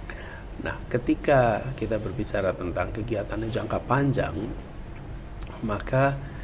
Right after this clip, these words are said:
petugas-petugas yang berada di lapangan, petugas ini maksudnya bukan petugas operasional saja, tapi manajemen di tingkat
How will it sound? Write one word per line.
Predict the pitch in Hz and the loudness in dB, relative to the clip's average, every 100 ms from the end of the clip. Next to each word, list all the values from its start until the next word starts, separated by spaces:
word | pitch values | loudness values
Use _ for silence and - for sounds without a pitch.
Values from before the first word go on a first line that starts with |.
| - - - | -8 -10 -2
petugas-petugas | - 113 95 104 - - 101 101 - | 2 4 6 4 4 0 4 4 4
yang | 107 | 0
berada | 104 95 90 95 | 4 6 6 4
di | |
lapangan, | 95 90 90 87 | 6 4 2 4
petugas | 117 104 104 131 | 6 8 8 8
ini | |
maksudnya | 110 127 104 | 8 8 8
bukan | 95 98 | 8 8
petugas | 98 95 85 82 87 - - - - - | 6 6 10 10 10 2 -2 -4 -8 0
operasional | 95 - 90 - 90 87 | 4 6 6 6 4 4
saja, | 87 120 82 82 - | 6 6 6 2 2
tapi | 101 - 101 85 | 0 6 6 8
manajemen | 98 104 98 107 110 95 | 10 10 12 10 12 10
di | |
tingkat | 90 98 85 82 | 6 2 4 4